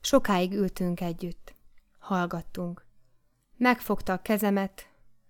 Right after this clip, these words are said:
A szemem elhomályosult. Azóta tudom, hogy amíg ő él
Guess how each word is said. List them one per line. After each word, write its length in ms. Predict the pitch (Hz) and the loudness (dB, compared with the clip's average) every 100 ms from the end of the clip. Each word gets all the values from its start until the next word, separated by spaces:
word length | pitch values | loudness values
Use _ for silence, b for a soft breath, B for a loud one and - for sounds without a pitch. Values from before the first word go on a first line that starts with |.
| _ _ _ _ _ _ | _ _ _ _ _ _
A 60 | 220 | -8
szemem 380 | - 254 226 214 | 0 4 6 6
elhomályosult. 1200 | 202 190 170 180 170 165 170 - 180 175 - - _ _ _ _ _ _ _ _ _ | 4 2 2 0 -2 -4 -6 -6 -8 -8 -12 -20 _ _ _ _ _ _ _ _ _
Azóta 460 | 247 233 202 185 185 | 4 4 4 2 -2
tudom, 460 | - 185 180 185 | 0 0 2 0
hogy 220 | 190 196 190 | 0 0 0
amíg 280 | 180 170 - | 0 -2 0
ő 180 | 208 196 | 2 4
él 280 | 196 196 | 2 0